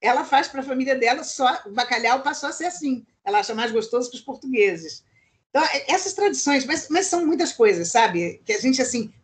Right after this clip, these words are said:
pensando objetivamente, eu tenho até dificuldade de te dizer.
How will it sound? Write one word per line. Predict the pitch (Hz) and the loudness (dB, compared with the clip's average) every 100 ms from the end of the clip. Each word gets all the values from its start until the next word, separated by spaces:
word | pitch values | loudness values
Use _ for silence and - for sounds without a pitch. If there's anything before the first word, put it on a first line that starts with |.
| - | 0
pensando | 320 - - 330 311 | 2 2 2 2 2
objetivamente, | 226 240 226 226 254 269 | 0 -2 0 0 0 -2
eu | |
tenho | 269 269 | -2 -2
até | 311 | -2
dificuldade | 262 - 262 262 269 254 | -8 -8 2 2 4 -2
de | - | -6
te | - 277 | -10 -6
dizer. | 330 294 226 240 240 | -4 0 4 4 2